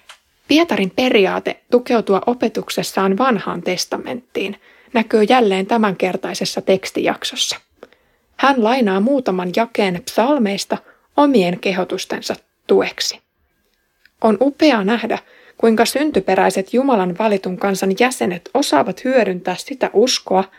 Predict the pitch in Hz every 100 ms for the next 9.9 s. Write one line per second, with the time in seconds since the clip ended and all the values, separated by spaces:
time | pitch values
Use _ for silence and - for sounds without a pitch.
0 | _ _ _ 226 214 202 233 220 180 175
1 | 180 190 - 196 190 196 185 196 _ -
2 | - _ _ _ _ _ _ _ _ _
3 | _ _ 220 262 240 185 190 - 190 190
4 | 202 196 - 262 196 - _ _ 247 254
5 | 220 233 294 285 208 185 196 - - -
6 | - _ _ _ _ - - - - 294
7 | 277 220 190 190 214 190 - 214 208 202
8 | - - - - - _ _ _ _ _
9 | _ - - 262 - 320 220 202 190